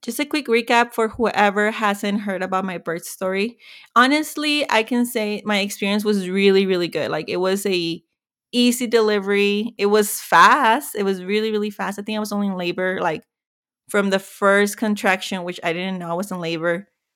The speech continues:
to the moment my daughter was born was maybe, like, seven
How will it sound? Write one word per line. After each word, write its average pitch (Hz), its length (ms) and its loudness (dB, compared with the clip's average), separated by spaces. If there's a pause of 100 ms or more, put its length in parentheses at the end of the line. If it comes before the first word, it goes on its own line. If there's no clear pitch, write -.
(220)
to 220 140 4
the 196 100 2
moment 185 560 0
my 175 140 0
daughter 170 260 4
was 240 160 0
born 254 240 0
was 214 180 0
maybe, 190 280 -4
like, 190 200 -4
seven 180 500 -4